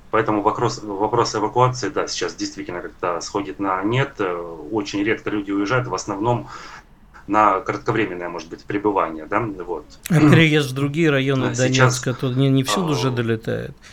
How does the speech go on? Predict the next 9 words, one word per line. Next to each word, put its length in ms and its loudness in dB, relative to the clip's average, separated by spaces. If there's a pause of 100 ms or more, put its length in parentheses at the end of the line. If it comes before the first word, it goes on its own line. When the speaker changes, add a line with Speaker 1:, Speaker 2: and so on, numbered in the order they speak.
(140)
Speaker 2:
Ну, 100 2
то 120 2
есть, 120 0
точнее, 320 0
есть 240 -2
районы, 320 2
которые 480 -2
реже 260 -2
бомбят 440 -8